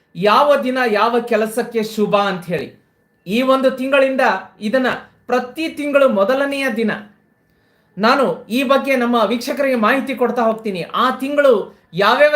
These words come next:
ಕೆಲಸ ಮಾಡ್ಬೇಕು, ಯಾವ ದಿವಸ ಶುಭ, ಯಾವ ದಿವಸ ಅಶುಭ ಅನ್ನೋದನ್ನ ಹೇಳ್ತೀನಿ, ನಿಮಗೂ ಅನುಕೂಲ ಆಗುತ್ತೆ. ನೋಡಿ, ಮಾರ್ಚ್ ಒಂದನೆಯ ತಾರೀಕು ವಿದ್ಯಾರಂಭ ಮಾಡೋದಕ್ಕೆ,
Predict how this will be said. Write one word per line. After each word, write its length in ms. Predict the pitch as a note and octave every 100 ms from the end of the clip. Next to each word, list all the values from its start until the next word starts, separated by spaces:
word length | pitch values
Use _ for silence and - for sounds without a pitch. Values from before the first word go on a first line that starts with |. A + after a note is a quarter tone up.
| D4
ಕೆಲಸ 220 | C4+ C4+ C4
ಮಾಡ್ಬೇಕು, 520 | B3+ B3 A#3 A#3 G3+
ಯಾವ 320 | G3 B3+ C4+
ದಿವಸ 220 | C4+ C4 C4 A3+
ಶುಭ, 160 | A#3+ A#3+ A3+ F#3+
ಯಾವ 220 | G#3 C#4
ದಿವಸ 260 | C4 C4 C4+
ಅಶುಭ 300 | G#3+ A3 C4 B3+
ಅನ್ನೋದನ್ನ 320 | A#3+ A3+ A#3
ಹೇಳ್ತೀನಿ, 440 | G#3+ G#3 G#3 F3
ನಿಮಗೂ 300 | F3+ C4 D4
ಅನುಕೂಲ 360 | C#4 A#3+ B3 A#3
ಆಗುತ್ತೆ. 380 | F#3+ - - - _ _ _ _ _ _ _ _ B3+
ನೋಡಿ, 420 | D4+ F3+ - _ _ _ _ _ -
ಮಾರ್ಚ್ 760 | F3+ B3 D#4 D4 - G3+ - -
ಒಂದನೆಯ 500 | E3+ B3+ C#4+ D4 C#4 B3
ತಾರೀಕು 480 | B3 A3+ E3+ - _ _ _ _ _ _ _ _ _ _ _ _ B2
ವಿದ್ಯಾರಂಭ 640 | F#3 D3+ G3+ A#3+ C4 B3+ B3
ಮಾಡೋದಕ್ಕೆ, 720 | A#3 A#3+ A3+ A3 A#3+ -